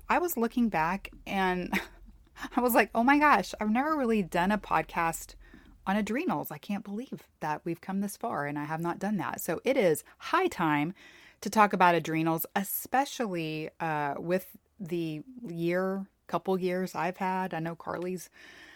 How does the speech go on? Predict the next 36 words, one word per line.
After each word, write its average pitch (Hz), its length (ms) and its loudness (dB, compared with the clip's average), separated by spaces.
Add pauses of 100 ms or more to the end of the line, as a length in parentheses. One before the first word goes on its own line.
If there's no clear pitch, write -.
(120)
had 185 320 0
some, 175 320 -4
um, 156 480 0
kind 180 160 -4
of 185 60 -6
stressful 180 440 -2
stuff 185 300 0
going 180 200 2
on 175 140 2
in 175 60 -2
the 175 40 -2
last 175 240 0
few 190 100 0
years 175 280 0
too. 185 440 0
And 170 160 -2
if 175 160 -6
there 214 160 0
was 254 180 0
any 202 200 2
way 190 180 0
to, 175 160 2 (180)
to 175 140 0
blow 156 340 -2
out 170 200 2
your 165 120 0
adrenals 156 460 -2
or 151 80 -6
put - 180 -6
'em 165 100 -4
through 165 160 -6
the 151 80 -4
ringer, 160 440 -4 (480)
I 190 120 -6
have 185 220 -8
done - 220 -12